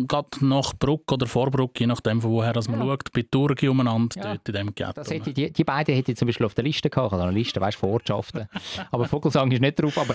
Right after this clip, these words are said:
Speaker 2: wenn du sagst, dass das Vogelsang ist, dann glaube ich dir das natürlich. Und, äh, und Bruck, Bruck, Turgi, das ist auch alles korrekt. Also von dem her, Michi, den Punkt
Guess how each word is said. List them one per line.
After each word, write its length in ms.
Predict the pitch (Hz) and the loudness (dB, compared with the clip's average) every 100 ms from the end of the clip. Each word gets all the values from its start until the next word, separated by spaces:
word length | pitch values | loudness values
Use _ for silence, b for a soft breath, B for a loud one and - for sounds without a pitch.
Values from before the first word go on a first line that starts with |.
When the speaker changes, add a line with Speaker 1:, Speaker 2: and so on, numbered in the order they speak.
| - | -4
Speaker 2:
wenn 140 | 123 127 | -6 -4
du 100 | 120 | -2
sagst, 420 | - 120 127 - | 0 0 0 0
dass 140 | 117 - | 0 0
das 180 | 107 | 0
Vogelsang 420 | - 120 117 113 110 | 0 2 2 2 2
ist, 120 | 107 | 2
dann 80 | 104 | 2
glaube 200 | 107 135 | 2 0
ich 60 | |
dir 80 | - | 0
das 120 | 156 170 | 0 0
natürlich. 320 | - 202 - | 0 2 2
Und, 200 | 123 B B B - | 0 B B B -4
äh, 120 | - 135 | 0 2
und 180 | 139 117 | 2 0
Bruck, 280 | - 127 - - - - - | 0 0 -2 -10 -14 -6 0
Bruck, 300 | 123 131 - | 2 0 0
Turgi, 360 | 127 120 113 | 0 0 0
das 160 | 117 101 | -2 0
ist 100 | 101 | 0
auch 160 | 131 185 | 2 2
alles 180 | 175 - | 2 0
korrekt. 440 | 165 165 190 - | 0 0 -2 -2
Also 120 | 135 | 0
von 100 | 127 | 2
dem 200 | 131 123 | 2 2
her, 200 | 120 113 - | 2 2 0
Michi, 320 | 127 - 185 | -2 0 0
den 160 | 123 110 | 0 0
Punkt 280 | 113 - | 0 -2